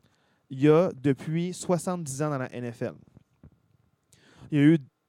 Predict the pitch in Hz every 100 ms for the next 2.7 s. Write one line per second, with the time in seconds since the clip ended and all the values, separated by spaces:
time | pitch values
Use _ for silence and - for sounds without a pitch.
0 | _ - 127 185 196 196 - 180 180 175
1 | _ _ - 185 170 165 143 160 143 156
2 | 147 - 135 135 131 120 151